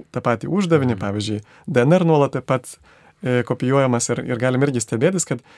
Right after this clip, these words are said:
Speaker 1: visi žmonės turi devyniasdešimt devynis kablelis šeši bendro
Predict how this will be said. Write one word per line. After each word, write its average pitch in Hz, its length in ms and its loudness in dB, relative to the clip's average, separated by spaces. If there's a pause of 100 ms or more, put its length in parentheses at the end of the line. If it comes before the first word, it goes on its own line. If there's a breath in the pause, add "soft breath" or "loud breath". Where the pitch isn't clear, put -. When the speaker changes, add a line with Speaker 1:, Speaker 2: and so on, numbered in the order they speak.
(300 soft breath)
Speaker 1:
visi 127 320 -4
žmonės 180 720 0 (460 soft breath)
turi 160 160 4
devyniasdešimt 143 560 2
devynis 160 280 2
kablelis 143 400 2
šeši 185 400 0 (500 soft breath)
bendro 131 920 2